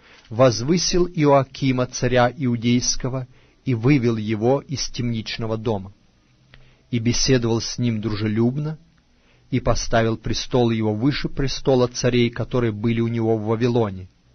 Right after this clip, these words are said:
и переменил темничные одежды его, и он всегда у него обедал во все дни жизни своей.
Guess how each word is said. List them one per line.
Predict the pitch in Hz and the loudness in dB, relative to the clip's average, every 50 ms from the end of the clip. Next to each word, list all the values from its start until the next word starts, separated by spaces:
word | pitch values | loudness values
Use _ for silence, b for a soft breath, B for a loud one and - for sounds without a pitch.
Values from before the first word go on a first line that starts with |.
| _ _ _ _ _ _ _ _ _ _ - | _ _ _ _ _ _ _ _ _ _ -8
и | 139 | -4
переменил | - - 165 165 170 170 180 190 196 202 196 143 117 | 0 2 2 4 4 4 2 2 2 2 2 0 0
темничные | 110 - - 131 123 123 131 127 120 - - - 123 117 117 107 | -2 -4 -4 -2 -2 0 0 -2 -2 -4 -6 -6 -4 -2 -2 -2
одежды | 107 104 107 123 131 123 113 131 139 | -2 0 2 2 2 2 2 0 -2
его, | 143 151 143 147 156 156 147 - _ b b b b b b b b b | 0 0 0 -2 -2 -4 -6 -10 _ b b b b b b b b b
и | - 120 | 0 2
он | 120 117 107 | 2 2 0
всегда | - - - - 113 117 110 117 120 120 | -2 -4 -2 -2 0 0 2 4 4 4
у | 123 | 4
него | 120 120 117 117 123 127 | 2 2 2 2 2 2
обедал | 123 117 117 120 139 127 117 107 104 101 98 | 0 0 2 4 4 4 4 4 0 -2 -2
во | 98 104 101 | -2 -4 -4
все | - - - - 156 156 | -4 -4 -2 0 0 0
дни | 151 110 104 107 113 113 117 120 120 120 - - - _ _ - | 0 -2 -6 -8 -6 -4 -2 -2 -2 -4 -6 -12 -20 _ _ -12
жизни | 110 98 110 123 120 101 98 113 113 104 | -6 -2 0 2 2 0 -2 -6 -8 -8
своей. | - - - 110 113 110 104 101 95 95 | -6 -4 0 0 2 2 2 0 -2 -4